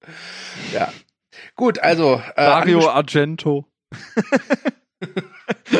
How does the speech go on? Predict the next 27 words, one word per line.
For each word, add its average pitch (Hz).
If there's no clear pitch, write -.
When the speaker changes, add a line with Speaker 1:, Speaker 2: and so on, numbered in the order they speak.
Speaker 2:
Der 190
gibt 196
ja 165
eigentlich 170
so 170
noch 151
seinen 147
Namen 156
für 135
Trash-Filme, 139
oder 120
nicht? 120
<laughs> -
Egal. 123
Speaker 1:
Ja, -
ja, 131
ah, 127
ja. 120
Angespült 170
am 139
Strand 208
sind 226
sie -
dann 208
auf 208
jeden 220
Fall. 226